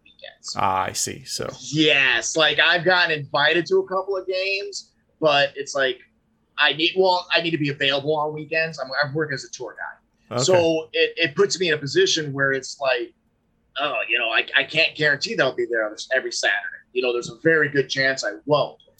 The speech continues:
Speaker 1: you know,
Speaker 2: Right.
Speaker 1: unless you want a character that just kinda jumps in and out, but no G M really wants that. So.
Speaker 2: Yeah. Well, I mean, it depends on,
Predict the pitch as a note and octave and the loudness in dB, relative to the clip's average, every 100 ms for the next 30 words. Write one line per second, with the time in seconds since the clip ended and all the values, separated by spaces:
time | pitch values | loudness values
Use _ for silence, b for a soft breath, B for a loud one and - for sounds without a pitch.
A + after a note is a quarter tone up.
0 | _ B2 B2 B2 C#3+ D3 E3 D3 D3 C3+ | _ 0 0 2 2 4 2 4 2 2
1 | - D#3+ D3+ D3+ C3 - C#3 B2+ C3 B2 | 4 2 2 -2 -4 -2 -2 0 -2 -4
2 | - - B2+ - A3+ A#3 F3+ F3 D#3+ C#3+ | -6 -8 -6 2 2 4 2 0 -4 -2
3 | C#3 B2+ B2+ A#2+ A2 G#2 G2+ - G#2+ G2 | -2 -4 -8 -8 -10 -14 -14 -12 -12 -10
4 | - - - _ - - C#2 G1+ - _ | -8 -8 -10 _ -14 -8 -8 -10 -18 _
5 | - G#2+ D#2 - _ _ F#3 G#3 G3 F#3+ | -10 -8 -8 -12 _ _ 6 8 10 8
6 | F#3+ F#3 F3+ D#3+ F3+ G#3 G3 G3 E3+ D#3+ | 2 -2 -6 -8 2 2 6 4 4 2
7 | D#3 C#3 C3+ | 2 -2 -6